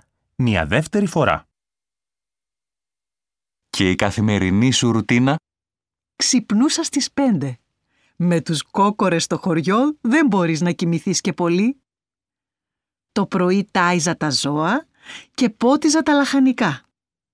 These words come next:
Speaker 3: Το απόγευμα βοηθούσα να μαζέψουμε πατάτες και ντομάτες ή βοηθούσα την κυρία Μέλπο να μαγειρέψει.
Speaker 2: Πώς τα πήγες με όλα αυτά;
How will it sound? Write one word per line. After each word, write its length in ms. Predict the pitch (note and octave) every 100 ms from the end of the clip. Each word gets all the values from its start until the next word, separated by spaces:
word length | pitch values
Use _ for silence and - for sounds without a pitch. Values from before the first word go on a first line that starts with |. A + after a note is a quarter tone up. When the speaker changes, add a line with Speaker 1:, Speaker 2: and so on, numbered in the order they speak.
| _ _ _ _ _ _
Speaker 3:
Το 180 | G3 F3+
απόγευμα 880 | D#3 - D#3+ D#3+ D#3 C3 E3+ A3+ D4 _ _ - -
βοηθούσα 680 | B3+ C4 B3+ G#3 C#4+ D#4 F4
να 120 | C4
μαζέψουμε 580 | G#3+ G3 G#3+ G#3 G3+ F#3
πατάτες 560 | - D#3+ - E3+ - -
και 120 | E3
ντομάτες 800 | D#3 D3 C#3 C3+ - C4+ - - _ _ - _
ή 120 | D4+
βοηθούσα 540 | C#4+ D4+ B3+ D#4 - E4
την 160 | A#3
κυρία 320 | G3+ A3 G#3
Μέλπο 420 | F3 F3 C4 D4+ F4
να 140 | F4+
μαγειρέψει. 840 | F4 D#4 D#4+ C#4 F3 - - A#2+ - _ _ _ _ _ _ _ _ _ _ _ _ -
Speaker 2:
Πώς 160 | G3+
τα 140 | - G#3
πήγες 360 | F3 A2+ G2+
με 120 | G2
όλα 200 | E2+ D#2+
αυτά; 320 | C#2+ - C#2+